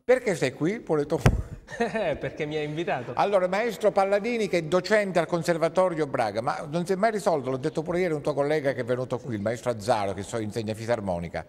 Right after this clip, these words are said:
Speaker 2: Sì.
Speaker 1: Come siete messi? Mai riconosciuto? Ancora non si
Speaker 2: Eh, vabbè,
Speaker 1: Io ricordo
Speaker 2: ancora
Speaker 1: i primi articoli, negli anni sessanta si parlava di sta, gli anni sessanta, e
Speaker 2: Sì.
Speaker 1: alla fine degli anni sessanta si parlava del, del Braga.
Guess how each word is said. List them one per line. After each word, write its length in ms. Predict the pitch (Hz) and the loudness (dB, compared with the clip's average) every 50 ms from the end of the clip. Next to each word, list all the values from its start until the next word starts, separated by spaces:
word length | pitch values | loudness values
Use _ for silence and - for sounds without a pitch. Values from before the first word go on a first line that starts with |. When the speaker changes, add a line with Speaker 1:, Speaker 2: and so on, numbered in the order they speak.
| - - - - | -14 -20 -20 -18
Speaker 2:
Sì. 220 | - - 151 127 - | -12 -10 -10 -6 0
Speaker 1:
Come 200 | - 170 190 196 | 2 2 2 4
siete 220 | 190 214 202 190 | 2 2 2 2
messi? 300 | 170 143 131 127 - 151 | 2 2 0 0 -2 -2
Mai 640 | 147 185 196 196 196 180 175 165 160 156 156 156 151 | 2 2 2 4 2 2 0 0 0 0 0 0 0
riconosciuto? 680 | 151 156 139 156 156 156 151 - - 180 170 160 151 | 0 0 2 2 2 2 0 0 0 0 2 4 2
Ancora 240 | 151 151 160 175 170 | 2 2 2 2 2
non 140 | 170 165 147 | 0 0 0
si 80 | 165 156 151 135 131 127 - - - - | -2 -2 -2 -4 -6 -10 -14 -18 -12 -6
Speaker 2:
Eh, 120 | - 151 | -6 -2
vabbè, 120 | 165 180 190 | -2 0 2
Speaker 1:
Io 140 | 226 247 226 | 4 4 4
ricordo 220 | - - 156 226 220 190 202 | 4 2 4 4 4 4 4
Speaker 2:
ancora 140 | 202 196 202 | 2 0 0
Speaker 1:
i 40 | |
primi 200 | 196 233 196 226 | 0 0 2 4
articoli, 680 | 220 220 208 - - 240 254 247 220 170 190 190 180 185 | 4 2 2 0 0 0 0 0 2 4 2 4 4 2
negli 160 | 190 196 214 | 0 2 2
anni 180 | 220 220 214 214 | 2 2 2 0
sessanta 580 | - 208 208 - - - 220 214 202 185 165 | 0 0 0 2 2 2 2 2 2 0 -2
si 120 | 170 165 175 | -2 0 2
parlava 400 | 170 185 185 190 196 196 175 175 | 2 2 4 4 2 2 2 0
di 100 | 165 175 | -2 -2
sta, 180 | - - 196 175 165 160 - - - - - | -2 -2 -2 -2 -4 -8 -14 -16 -20 -14 -4
gli 100 | - 196 | 2 4
anni 260 | 220 226 214 202 196 | 4 4 2 -2 -4
sessanta, 1000 | - 220 220 208 - - - - 220 202 190 175 151 139 131 120 135 120 104 92 - | -2 -2 -2 -2 -4 -4 2 4 4 4 4 2 -2 -2 2 2 4 4 2 0 -4
e 200 | - - - - | -10 -20 -10 -2
Speaker 2:
Sì. 80 | - 165 | 0 0
Speaker 1:
alla 180 | 165 175 185 180 | 2 2 2 0
fine 180 | - 233 214 | 0 -2 -2
degli 160 | 202 196 196 208 | 0 0 0 0
anni 160 | 202 196 185 | 0 -2 -2
sessanta 460 | 160 180 170 175 214 208 202 180 165 | -4 -6 -6 -4 -4 -4 -2 -4 -6
si 80 | 147 151 | -6 -2
parlava 400 | 156 156 156 170 175 170 160 165 | -2 0 2 4 4 4 4 2
del, 300 | 151 156 156 156 156 151 | 2 2 0 2 0 0
del 160 | 143 160 160 | 2 0 0
Braga. 500 | 151 143 139 127 113 104 92 92 87 82 | 2 2 2 2 2 0 -2 -2 -4 -4